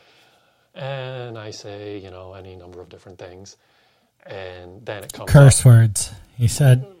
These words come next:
Speaker 2: curse words.
Speaker 1: In-, in-, in-, inappropriate things for a family audience.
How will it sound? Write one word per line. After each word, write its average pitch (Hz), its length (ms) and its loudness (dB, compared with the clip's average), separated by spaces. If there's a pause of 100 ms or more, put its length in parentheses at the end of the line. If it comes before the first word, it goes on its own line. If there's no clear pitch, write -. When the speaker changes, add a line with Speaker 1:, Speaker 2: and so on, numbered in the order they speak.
(100)
Speaker 2:
curse 117 340 2
words. 101 460 -2
Speaker 1:
In-, 139 160 -8
in-, 143 300 -16
in-, 131 280 -12
inappropriate 131 640 -8
things 104 220 -14
for 98 140 -16
a 92 40 -18
family 92 360 -20
audience. 82 420 -20